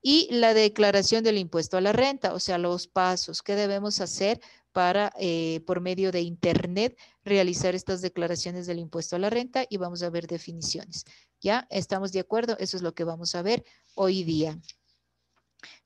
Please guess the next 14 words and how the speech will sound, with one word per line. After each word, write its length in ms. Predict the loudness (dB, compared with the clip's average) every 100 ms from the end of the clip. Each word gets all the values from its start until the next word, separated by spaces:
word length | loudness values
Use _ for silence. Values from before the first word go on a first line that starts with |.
| 2
Y 260 | 4 4 4
realizamos 840 | 4 4 2 0 -2 -2 -4 -6
una, 400 | -8 -10 -6 -6 -4
una 300 | -4 -2 -4
actividad 500 | -4 -2 0 0 -2
colaborativa 760 | -2 0 0 0 -2 -2 -2
que 80 | -2
tengo 240 | -6 -4
acá, 240 | -4 -4 -6
que 80 | -8
es 80 |
muy 180 | -10 -10
fácil, 760 | -6 0 0 0 -2 -4 -4 _ _ _ _ _ _ _
y 440 | -6 -2 -2 -6